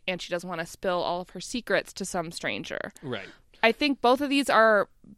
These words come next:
Speaker 1: valid things to say, um, but the therapist also says something that is really the nugget
Speaker 2: Yeah.
Speaker 1: and the important thing to take away,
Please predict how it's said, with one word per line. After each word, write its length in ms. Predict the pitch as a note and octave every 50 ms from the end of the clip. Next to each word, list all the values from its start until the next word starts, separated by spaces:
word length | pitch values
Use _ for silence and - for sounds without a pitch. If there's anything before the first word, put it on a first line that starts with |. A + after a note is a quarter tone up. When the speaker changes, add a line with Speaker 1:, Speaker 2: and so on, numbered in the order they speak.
| _ _ -
Speaker 1:
valid 400 | A#3 G#3+ A3 A3+ A#3 A#3 G#3 -
things 320 | - A#3+ G#3 G3 - - -
to 120 | - G3+
say, 640 | F3+ - - - F#3+ F3+ E3+ E3+ F3 A3 C#4 F4 F4 - - - - - - - _ -
um, 520 | G3 G3+ G3 G3 G3 G3 F#3+ F#3+ F#3+ F3+ - _ _ _ _ _ -
but 600 | G3 - B3+ B3 A3+ G#3 - - - - - - _ -
the 140 | G#3 B3 B3
therapist 420 | - D#4 D#4 - - D#4+ - -
also 220 | D#4 D4+ - D4+ C4+
says 200 | - C4+ B3 -
something 520 | - C4 A#3+ - B3+ B3 A#3+ A3+ A3+ A3 - - _ _ _ -
that 120 | - D4 D4
is 200 | D#4 B3+ A#3+ - _ _ _ _ _ - -
really 320 | B3 E4 E4 E4+ E4 D#4
the 160 | A3+ A3 A#3+
nugget 460 | A#3+ A#3 A3+ A3 G3+ E3+ D#3 C#3+ - - _ _ _ _ _ _ _ _ _ -
Speaker 2:
Yeah. 200 | C#3+ B2+ G#2 G#2 -
Speaker 1:
and 200 | - G#3 A#3 A#3+
the 80 | B3 B3+
important 380 | B3 A#3+ - D4+ D4 B3 C#4 A#3+
thing 120 | C4 A#3
to 60 | A3 G#3
take 200 | - A#3 G3+ -
away, 380 | F3 E3+ E3+ C3 G#2 E2+ -